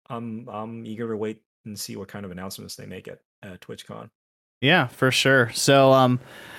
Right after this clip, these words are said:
Speaker 2: yeah, and then after that, we got some updates on some stuff that we've also talked about previously on this podcast, the new browsing feature. We had talked about this too, where it was, like, a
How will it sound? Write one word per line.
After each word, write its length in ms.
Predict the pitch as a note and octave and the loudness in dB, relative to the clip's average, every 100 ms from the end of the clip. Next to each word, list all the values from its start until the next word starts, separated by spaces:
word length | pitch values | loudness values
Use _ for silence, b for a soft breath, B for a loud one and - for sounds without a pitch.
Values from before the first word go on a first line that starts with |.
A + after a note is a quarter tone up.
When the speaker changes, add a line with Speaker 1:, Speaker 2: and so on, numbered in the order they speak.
| B | B
Speaker 2:
yeah, 260 | F3+ G3 C#3 | 4 4 2
and 160 | D#3+ F3 | 4 4
then 220 | G3 F#3 | 4 4
after 300 | G#3+ A#3+ B3 | 2 2 2
that, 180 | A#3 G3+ | 4 4
we 80 | |
got 220 | F#3+ G3 - | 4 2 2
some 120 | D#3+ | 2
updates 400 | D3+ E3+ E3 - | 2 2 2 2
on 120 | D3+ | 2
some 160 | E3 C#3 | 2 2
stuff 240 | D3+ C#3+ | 2 4
that 120 | C3 | 4
we've 160 | C3 B2+ | 4 6
also 240 | C3 D3 | 4 4
talked 260 | D#3 D#3+ - | 2 2 4
about 160 | D#3 C#3+ | 0 4
previously 440 | D3+ D3 D3+ E3 | 2 4 2 2
on 100 | D3+ | 2
this 100 | D3+ | 2
podcast, 580 | - D3+ D3 D#3 - B2+ | 2 2 2 2 2 2
the 80 | D3 | 4
new 220 | D#3+ F#3 | 6 4
browsing 580 | B2 A2 A#2+ C#3+ D#3+ E3 | 2 2 4 2 0 -2
feature. 420 | F3+ F3 F3 F3 | -2 -2 0 2
We 120 | E3+ | 4
had 120 | G#3+ | 2
talked 300 | - C3 C#3 | 2 0 2
about 200 | D#3+ D3+ | 2 2
this 180 | C3 - | 0 -6
too, 240 | - A#2+ C3 | -2 0 2
where 140 | B2 | 2
it 40 | |
was, 140 | A2+ A2+ | 0 0
like, 140 | A#2 | 0
a 100 | A#2 | 0